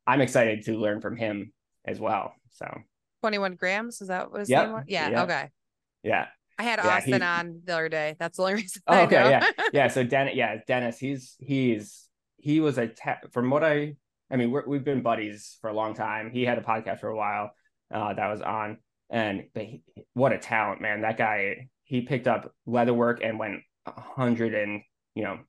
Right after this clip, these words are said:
Speaker 1: hundred million miles per hour into it and just
Speaker 2: No, he
Speaker 1: took
Speaker 2: does
Speaker 1: on
Speaker 2: really
Speaker 1: the
Speaker 2: cool
Speaker 1: skill.
Speaker 2: things.
Speaker 1: He's so
Speaker 2: Like,
Speaker 1: cool.
Speaker 2: really
Speaker 1: I mean,
Speaker 2: cool
Speaker 1: he is,
Speaker 2: things.
Speaker 1: he's an artist. I mean, well, I think he, I mean, he was, his background is a tattoo artist,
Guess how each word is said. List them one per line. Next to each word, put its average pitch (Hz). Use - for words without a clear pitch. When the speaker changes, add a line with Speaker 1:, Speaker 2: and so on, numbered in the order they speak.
Speaker 1:
hundred 135
million 120
miles 113
per 120
hour 107
into 117
it 101
and 107
just 110
Speaker 2:
No, 190
he 175
Speaker 1:
took 180
Speaker 2:
does 165
Speaker 1:
on 117
Speaker 2:
really -
Speaker 1:
the -
Speaker 2:
cool 202
Speaker 1:
skill. -
Speaker 2:
things. 151
Speaker 1:
He's 143
so 170
Speaker 2:
Like, 143
Speaker 1:
cool. 123
Speaker 2:
really 107
Speaker 1:
I -
mean, 117
Speaker 2:
cool 151
Speaker 1:
he 156
is, 127
Speaker 2:
things. -
Speaker 1:
he's 151
an 127
artist. 110
I 127
mean, 139
well, 143
I 127
think 165
he, 175
I 143
mean, 127
he 135
was, -
his 135
background 139
is 101
a 82
tattoo 110
artist, -